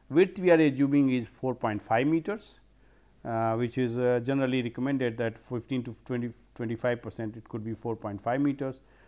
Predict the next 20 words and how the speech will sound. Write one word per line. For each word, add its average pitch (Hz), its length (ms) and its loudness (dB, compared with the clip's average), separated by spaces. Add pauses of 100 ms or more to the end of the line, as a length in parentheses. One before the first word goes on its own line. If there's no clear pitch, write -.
(140)
twenty-five 117 400 -2
to 123 80 -8
thirty-three 113 440 -6
percent 104 400 -8
is 98 180 -8
three 135 180 -4
meters. 107 460 -4
So, - 80 -16
these 135 160 -4
are 127 80 0
general 123 280 -2
recommendations, 113 760 -6
we 98 260 -12
can 101 320 -8 (380)
use 123 240 -2
them, 147 240 -4 (420)
and 110 240 -4
better 139 260 4
slope 131 440 -2
is 104 240 -4